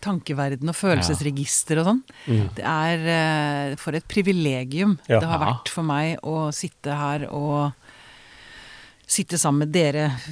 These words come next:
Speaker 1: altså alle de flinke fagfolka jeg har hatt ved min side hele veien, eh, og disse gjestene som har kommet og delt av både, ja, kunnskap og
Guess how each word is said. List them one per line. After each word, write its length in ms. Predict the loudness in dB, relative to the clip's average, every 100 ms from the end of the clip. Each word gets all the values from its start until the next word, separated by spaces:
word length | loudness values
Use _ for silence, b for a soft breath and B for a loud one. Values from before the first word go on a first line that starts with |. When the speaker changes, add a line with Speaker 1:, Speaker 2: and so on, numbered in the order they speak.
| B B -8
Speaker 1:
altså 240 | -6 -6 -6
alle 140 | -6
de 80 | -4
flinke 320 | -4 -4 -4
fagfolka 400 | -2 -4 -2 -4
jeg 80 | -2
har 80 | -2
hatt 140 | -2
ved 100 | 0
min 80 | 0
side 240 | 0 0 0
hele 160 | 0
veien, 340 | 0 2 0 -2 _ -6
eh, 260 | -2 -2 -2 -4
og 300 | -2 0 -2 -6
disse 220 | -8 -4
gjestene 380 | -2 -2 -2 -2
som 100 | -2
har 60 | -4
kommet 320 | -2 -4 -4
og 240 | -4 -4
delt 500 | -6 -2 0 0 -2 -4
av 260 | -2 -2 -4
både, 380 | -4 -4 -4 -6
ja, 120 | -6 -8 -8 -4
kunnskap 560 | -2 0 -2 -6 -4
og 200 | -6 -6